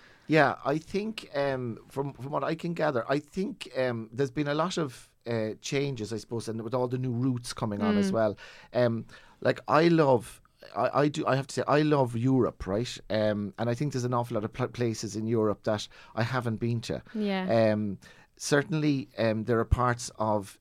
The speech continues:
Speaker 1: like, Puglia down i-, in Italy, and, um, I, I, uh, Le Marche, which again, they've the most stunning beaches and stuff like
Speaker 2: Mm.
Speaker 1: that.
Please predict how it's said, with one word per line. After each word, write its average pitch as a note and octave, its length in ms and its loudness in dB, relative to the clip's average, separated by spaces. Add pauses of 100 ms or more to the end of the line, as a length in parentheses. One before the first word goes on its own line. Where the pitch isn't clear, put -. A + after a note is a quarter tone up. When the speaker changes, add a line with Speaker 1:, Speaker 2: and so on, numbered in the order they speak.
(100)
Speaker 1:
like, A2 200 -4
Puglia A#2+ 540 -4 (200)
down A2+ 200 -6 (120)
i-, A2+ 120 -10
in A#2 120 -2
Italy, A2 500 -4 (340)
and, G#2+ 360 -6 (100)
um, G#2+ 320 -4
I, A2+ 140 2
I, A#2+ 140 0 (180)
uh, A2 80 -6 (200)
Le A#2+ 280 0
Marche, B2 640 0
which A#2+ 180 -4
again, A2 380 0 (120)
they've A#2+ 160 -2
the B2 60 -6
most A#2+ 260 -4
stunning B2 460 -2
beaches A#2 720 -6 (120)
and G2+ 160 -6
stuff - 220 -6
like G#3 160 0
Speaker 2:
Mm. F#3+ 60 0
Speaker 1:
that. - 240 -4